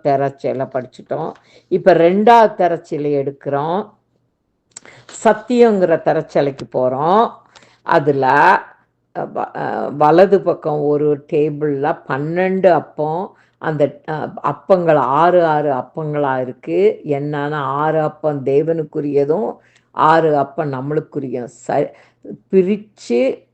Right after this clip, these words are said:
நானும் நீங்களும்னு சா-, அப்பம் சாப்பிட்றது. சி-, இயேசுவும் நாங்களும். அதே போல நம்மளும் சபையாரும். அப்படி ரெண்டு குரூப், ரெண்டு குரூப்பா இருக்கிறதுக்கு தான்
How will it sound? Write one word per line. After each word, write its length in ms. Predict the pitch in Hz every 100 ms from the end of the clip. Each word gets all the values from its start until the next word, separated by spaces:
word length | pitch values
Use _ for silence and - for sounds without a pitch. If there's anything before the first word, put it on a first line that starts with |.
| _
நானும் 960 | 143 139 156 180 196 196 202 233 220 156
நீங்களும்னு 880 | 170 175 170 160 160 175 190 170 175
சா-, 500 | - - - _ _
அப்பம் 520 | - - 139 - 160 147
சாப்பிட்றது. 460 | 135 123 139 127 - - _ _ _ _
சி-, 360 | 131 143 139 123 - _ - -
இயேசுவும் 800 | 147 135 147 160 - 180 185 190
நாங்களும். 400 | 143 139 123 107
அதே 360 | 123 139 151
போல 320 | 151 165 160 143 _ _ _
நம்மளும் 580 | - 147 160 170 170 175 -
சபையாரும். 760 | 139 147 165 156 135 131 117
அப்படி 520 | - 131 139 156 220 - _ - - -
ரெண்டு 400 | - 151 190 214
குரூப், 380 | 170 160 165 160
ரெண்டு 340 | 151 143 156
குரூப்பா 300 | 151 151 156
இருக்கிறதுக்கு 540 | 160 147 131 - 135 151
தான் 380 | - 196 196